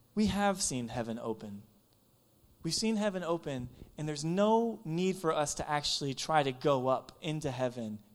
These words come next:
and meet God, 'cause we can't. We can't do it. Our sin has separated us from God. But heaven opened, and the Son of Man actually came down through it to us.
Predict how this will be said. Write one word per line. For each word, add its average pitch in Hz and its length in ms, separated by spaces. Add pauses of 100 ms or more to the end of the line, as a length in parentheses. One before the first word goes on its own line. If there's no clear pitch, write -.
and 123 160
meet 131 220
God, 110 300 (100)
'cause 139 140
we 135 80
can't. - 560 (760)
We 147 80
can't 143 380
do 131 160
it. 110 120
Our 117 80
sin 131 440 (560)
has 123 180
separated 107 640
us 104 140
from 107 160
God. 101 240 (880)
But - 320
heaven 226 360
opened, 185 360
and 151 100
the 147 40
Son 208 200
of 180 80
Man 170 180
actually 156 340
came 196 480
down 131 540
through 139 200
it 110 180
to 123 280
us. - 420